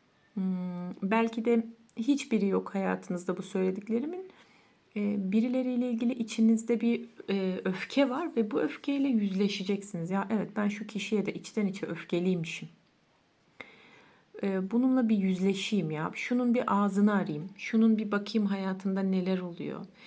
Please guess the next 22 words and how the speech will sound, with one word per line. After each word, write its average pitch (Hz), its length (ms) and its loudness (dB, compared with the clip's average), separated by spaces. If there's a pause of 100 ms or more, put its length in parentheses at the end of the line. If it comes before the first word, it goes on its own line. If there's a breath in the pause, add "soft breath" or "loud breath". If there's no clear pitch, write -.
(240 loud breath)
İşte - 220 -2
bakayım 233 360 0
da 196 120 0
bana 202 220 2
karşı 208 420 0
ne 202 140 2
düşünüyor. 175 600 -4
Benim 190 300 2
arkamdan 208 440 4
iş 208 220 -4
çeviriyor 202 540 4
mu?" 165 240 -2
diye 240 240 0
böyle 277 200 0
bir - 100 -6
inceleyeceğiniz 196 880 4
bir 165 100 -8
durum. 165 280 -6 (880 loud breath)
Arkanızdan 240 600 -2
iş 226 220 -6
çevrilip 196 460 -4
çevrilmediğini, 202 920 0